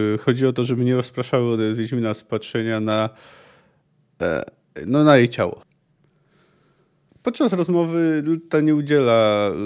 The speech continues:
e, zbyt wielu szczegółowych odpowiedzi. Mówi tylko, że działała, bo przyznaje, że to ona posłała go do więzienia. Mówi tylko, że działała w porozumieniu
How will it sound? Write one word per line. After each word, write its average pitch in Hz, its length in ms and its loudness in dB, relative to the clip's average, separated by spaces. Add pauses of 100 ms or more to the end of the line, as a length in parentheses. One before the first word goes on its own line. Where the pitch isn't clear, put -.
(180)
e, 110 40 -8
zbyt 123 260 -8
wielu 120 200 -2
szczegółowych 117 680 -4
odpowiedzi. 104 680 -4
Mówi 156 240 -4
tylko, 143 340 -4
że 135 160 0
działała, 127 560 2
bo 120 140 -6
przyznaje, 156 380 -2
że 123 80 -6
to 156 120 -6
ona 120 160 0
posłała 117 400 -2
go 117 120 -2
do 117 80 -2
więzienia. 120 360 -4
Mówi 139 260 -4
tylko, - 220 -8
że 127 140 -4
działała 123 280 0
w 120 60 -8
porozumieniu 127 640 -2